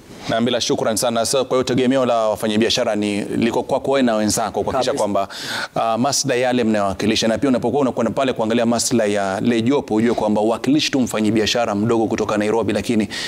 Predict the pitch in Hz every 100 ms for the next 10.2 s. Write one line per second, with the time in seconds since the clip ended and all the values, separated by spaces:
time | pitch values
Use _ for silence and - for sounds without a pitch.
0 | - - - 110 120 - 127 117 - 107
1 | 101 107 98 101 98 95 135 123 - -
2 | - - - - 107 107 101 101 104 -
3 | - 104 104 110 107 98 101 123 113 107
4 | 107 123 117 113 107 123 107 113 107 113
5 | 110 104 117 113 107 104 104 123 113 104
6 | 107 101 110 104 101 104 101 127 117 98
7 | - - - - 123 117 101 98 101 98
8 | 98 95 - - - - 165 180 143 131
9 | 127 117 113 117 104 101 98 101 104 101
10 | - 82